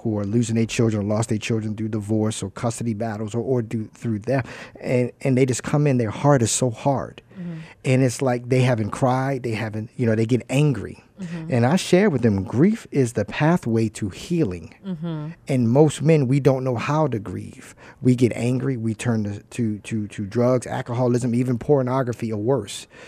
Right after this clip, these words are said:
Speaker 1: And, but grief is the pathway to healing.
Speaker 2: Mm-hmm. And if you don't deal with it, you're, s-, you know, you can be drunk but still hurt and grieving.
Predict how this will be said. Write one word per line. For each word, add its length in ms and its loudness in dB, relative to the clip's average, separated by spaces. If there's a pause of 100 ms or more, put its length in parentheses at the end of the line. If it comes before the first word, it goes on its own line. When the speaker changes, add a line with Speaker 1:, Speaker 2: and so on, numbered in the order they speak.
(320)
Speaker 1:
And, 380 4
but 280 0
grief 420 0 (120)
is 260 0
the 120 -4
pathway 840 -4 (140)
to 160 2
healing. 560 2 (280)
Speaker 2:
Mm-hmm. 160 -16 (180)
And 140 -4
if 120 -8
you 80 -4
don't 340 -6
deal 160 -4
with 140 -4
it, 80 -8
you're, 100 -4
s-, 160 -14 (340)
you 100 -6
know, 180 -4
you 180 -6
can 160 -6
be 80 -4
drunk 460 -4
but 120 -8
still 360 -8
hurt 260 -10 (460)
and 160 -4
grieving. 420 -6